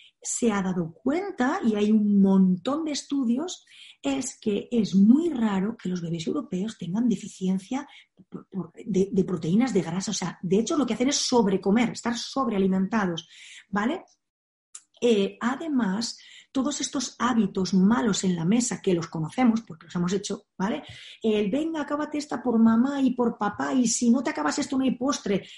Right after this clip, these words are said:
Esos sobornos, castigos que hacemos en la mesa, lo único que van a llevar es a conductas disruptivas tremendas de alimentación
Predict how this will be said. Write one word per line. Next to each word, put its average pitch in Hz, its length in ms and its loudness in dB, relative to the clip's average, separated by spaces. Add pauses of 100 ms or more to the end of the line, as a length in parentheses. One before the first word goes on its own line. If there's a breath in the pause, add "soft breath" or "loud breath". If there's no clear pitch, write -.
(100)
Esos 254 380 -4
sobornos, 214 1000 2
castigos 190 880 2 (360 loud breath)
que 196 60 -2
hacemos 208 460 0
en 277 100 -2
la 320 80 -6
mesa, 254 320 -4
lo 208 60 -2
único 220 200 0
que 214 120 -4
van 220 160 2
a 220 100 2
llevar 196 280 -2
es 226 140 -6
a - 80 -8
conductas 190 480 -4
disruptivas 214 800 0
tremendas 196 500 -2
de 190 120 -2
alimentación 190 720 -2